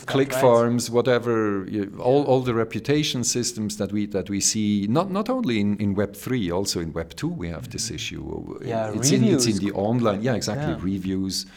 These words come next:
Speaker 2: ratings. We, we always have that issue. And there have been different ideas how we can solve this problem, and we chose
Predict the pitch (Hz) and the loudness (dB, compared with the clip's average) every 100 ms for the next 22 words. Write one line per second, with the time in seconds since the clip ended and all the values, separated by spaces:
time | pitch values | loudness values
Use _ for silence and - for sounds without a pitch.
0 | - - 95 98 98 92 87 87 - - | -20 -6 -2 0 0 -2 -2 -4 -4 -6
1 | - - - - 90 104 98 107 123 117 | -8 -20 -20 -10 -4 -2 0 0 2 0
2 | 92 85 104 123 - 78 78 78 - 73 | -2 -2 -4 -4 -6 -6 -6 -10 -10 -10
3 | 73 76 - - - _ - 107 107 104 | -12 -16 -20 -20 -20 _ -2 0 2 2
4 | - - - - - 135 151 147 156 139 | 0 -8 -14 -6 0 2 2 2 2 0
5 | - - - 110 180 185 226 180 127 - | -4 -16 -16 2 2 4 2 2 0 -4
6 | - - - - - 101 101 110 151 131 | -16 -20 -20 -8 -2 0 2 2 4 4
7 | 90 85 - - 92 98 92 90 87 - | 2 0 -2 -4 -2 0 -2 -4 -2 0
8 | - 110 123 - 82 - - 80 101 104 | 2 2 2 -2 -8 -8 -8 -4 -2 -2
9 | 92 92 90 - 92 104 110 107 - 92 | -2 -4 -6 -8 -4 -2 0 -2 -2 0
10 | 90 92 92 - - | 0 -2 -4 -4 -6